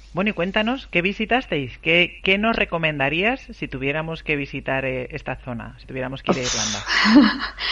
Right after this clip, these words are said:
Speaker 2: Es que yo, de hecho, voy a repetir, lo tengo clarísimo. Es un país que me ha fascinado, me ha fascinado, mm, me ha parecido muy familiar. No sé, yo escuchaba a mucha gente, muchos niños,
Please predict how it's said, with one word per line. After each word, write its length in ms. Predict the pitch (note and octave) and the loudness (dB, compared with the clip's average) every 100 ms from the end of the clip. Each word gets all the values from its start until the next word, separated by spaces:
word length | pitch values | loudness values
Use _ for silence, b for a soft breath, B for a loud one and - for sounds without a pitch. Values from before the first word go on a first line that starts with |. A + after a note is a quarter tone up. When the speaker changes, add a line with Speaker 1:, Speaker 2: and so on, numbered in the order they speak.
| B | B
Speaker 2:
Es 180 | - G3+ | 4 6
que 140 | A3 | 8
yo, 80 | G3+ | 10
de 140 | G3 F#3+ | 10 8
hecho, 180 | - G#3 | 6 4
voy 100 | G#3+ | 4
a 120 | F#3+ | 4
repetir, 500 | E3+ - - - F#3 | 2 0 0 0 2
lo 120 | F3+ | 0
tengo 220 | F3+ F#3 F#3+ | 0 0 2
clarísimo. 580 | F#3 F3 F3+ G3 F3+ | 2 4 2 2 2
Es 140 | F3 - | 2 2
un 100 | F#3 | 4
país 580 | F#3 F3+ F#3 F#3 - - B B B B B - - - | 6 6 6 2 -2 -8 B B B B B -20 -20 2
que 640 | - F#3+ F3+ F3 F3 E3+ E3+ | 8 10 10 10 10 8 4
me 300 | E3+ E3 E3+ | 2 2 0
ha 100 | F#3 | 0
fascinado, 720 | F#3+ F#3 - F3 F3+ G3 A3 | -2 -4 0 2 6 6 4
me 100 | F#3+ | 2
ha 20 | |
fascinado, 880 | F3+ F#3 - F3 F3+ F3+ F3+ F3+ E3+ B B B B B | -2 -4 0 4 6 8 10 8 6 B B B B B
mm, 500 | - F3 F3 F#3 G#3+ | -4 -2 2 4 6
me 80 | F#3+ | 8
ha 80 | G3 | 8
parecido 420 | B3+ A#3+ A#3 G3+ | 8 6 8 8
muy 160 | F#3+ F#3+ | 6 4
familiar. 680 | - F3 E3+ D#3 D#3 A3+ - - - | 4 4 6 8 6 4 -2 -18 -6
No 160 | A3 G#3+ | 0 2
sé, 440 | - F3 F3 E3+ - - | 4 6 4 2 -6 -6
yo 320 | - F#3 G3 G3 | 0 6 10 10
escuchaba 440 | G3+ G#3+ G#3+ G3 | 8 6 6 6
a 40 | F#3+ | 6
mucha 240 | F#3 F3+ | 4 0
gente, 560 | - G3 G3+ G3 F#3+ F#3+ | 2 0 4 4 6 4
muchos 320 | F#3+ F#3 F3 | 2 0 0
niños, 640 | F#3+ G#3+ G#3 G3+ G3+ G#3 | 4 8 8 8 6 4